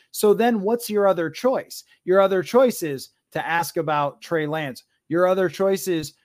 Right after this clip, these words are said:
to go into next year. And like you said, let's say you get the sixteenth pick, but next year they might have more draft capital to work with. Or next year, knowing that all these other foundational pieces are set on offense, you can trade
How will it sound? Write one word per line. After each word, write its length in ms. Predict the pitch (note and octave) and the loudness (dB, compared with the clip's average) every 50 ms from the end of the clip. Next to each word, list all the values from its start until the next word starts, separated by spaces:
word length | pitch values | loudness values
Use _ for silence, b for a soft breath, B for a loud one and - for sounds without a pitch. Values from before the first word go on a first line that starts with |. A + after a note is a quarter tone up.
| _ _ - | _ _ -2
to 120 | F#3+ F3+ | -2 0
go 320 | D3 F3+ F3+ F3 F3 F3+ - | 4 4 4 4 4 2 -2
into 320 | F#3 G3+ G3+ G#3 - G3 E3+ | -4 -4 -4 -4 -4 -4 -4
next 400 | E3 F3 G3 - - - - - | -4 -4 -6 -8 -8 -12 -12 -6
year. 400 | F3 E3 D#3 D3+ D3+ D3 C#3+ - _ _ _ _ | -4 -4 -4 -4 -4 -6 -8 -12 _ _ _ _
And 260 | F3 F3 F3 E3+ E3+ - _ _ | -8 -6 -6 -6 -6 -8 _ _
like 160 | F3 E3+ C#3+ | -10 -10 -10
you 80 | D#3 D3+ | -10 -6
said, 280 | - C4 C4 F#3 D3 | -4 -2 -2 -2 -4
let's 280 | D3 D#3 F3 F#3 - - | -4 -2 -2 -2 -2 -2
say 160 | - G#3 F#3+ | -2 0 0
you 140 | F3+ E3+ D#3+ | 0 -2 -2
get 240 | C#3+ F#3+ G#3+ - _ | -2 -2 -2 -2 _
the 80 | F3 | -10
sixteenth 600 | D3 - - - C#3+ - - - E3+ D#3 C#3 - | -10 -8 -8 -10 -10 -10 -10 -8 -8 -8 -8 -6
pick, 240 | - G3+ G3 - - _ _ _ _ _ _ _ | -4 -4 -4 -4 -6 _ _ _ _ _ _ _
but 220 | C3+ F3+ E3+ E3 - | -2 -2 -2 -2 -4
next 500 | F3 F3 F3+ G3 A3+ A#3 A#3 - - - | -8 -4 -2 -2 -2 -4 -6 -10 -14 -10
year 540 | F3+ G#3+ C#4+ F4+ E4 G#3 D#3 D3 D3 D3+ D3 b b b _ | -6 -4 -2 0 0 0 -2 -2 -4 -6 -8 b b b _
they 120 | F3 F#3 | -2 -2
might 280 | F#3+ F#3 G3 G3+ G#3+ F#3+ | 0 0 0 0 0 0
have 180 | F#3+ F#3 E3 D#3+ | 0 -2 -2 -2
more 180 | F3 F3 E3+ | -2 -2 -2
draft 320 | D3 D#3 E3 E3+ E3 D3+ - | 0 0 -2 -2 -2 -4 -6
capital 420 | F3 E3 D3+ D3 - D#3+ D#3 D3 | -4 -4 -4 -4 -4 -4 -4 -4
to 140 | C#3+ - D3 | -6 -6 -6
work 220 | C#3 D#3 D3 - | -6 -6 -6 -4
with. 140 | E3 D#3 D#3 - | -6 -6 -4 2
Or 200 | - A3+ B3 A#3 | 4 6 6 6
next 400 | G#3 G3 A3+ B3+ B3 - - - | 6 2 -2 -4 -4 -6 -8 -6
year, 340 | A3+ C4 C4+ G3+ E3+ - b b b - | -2 0 0 0 0 -2 b b b -8
knowing 420 | D#3 E3 F#3+ A#3 C#4 E4 E4+ C#4+ A#3 | -4 0 2 2 2 2 2 0 -2
that 140 | A#3 - - - | -2 -4 -4 -4
all 240 | F#3 G#3 A#3+ C4+ | -2 0 0 0
these 200 | A#3+ B3 A3+ F#3 | -2 -2 -2 -2
other 200 | A3 A3 G#3 G3+ | -2 -2 -2 -4
foundational 640 | D#3 - G3 F#3+ F#3+ F3 F#3 G#3 G3+ - G#3+ G3 F3 | -4 -4 -4 -4 -2 -2 -2 -4 -4 -4 -6 -6 -6
pieces 420 | D3 - F#3 F#3+ E3 - F3+ D#3+ F3+ | -6 -8 -12 -12 -12 -12 -6 -4 -4
are 100 | E3 D3+ | -4 -4
set 260 | - - F#3 E3+ - | -4 -4 -4 -4 -4
on 120 | D3+ D3 | -6 -4
offense, 480 | C#3+ E3 G#3+ A#3 - F3+ D3+ C#3+ - b b b b b - | -2 0 0 0 0 -4 -6 -6 -8 b b b b b -8
you 200 | D3+ F#3 F#3+ - | -6 -6 -6 -8
can 440 | - - - - B3 E4 F4 E4 | -10 -12 -8 -6 -4 -2 -2 -2
trade 480 | B3 - - - F#3+ D#3+ D3+ C#3 A#2+ G#2+ | -4 -4 -4 -2 -2 -2 -2 -4 -8 -12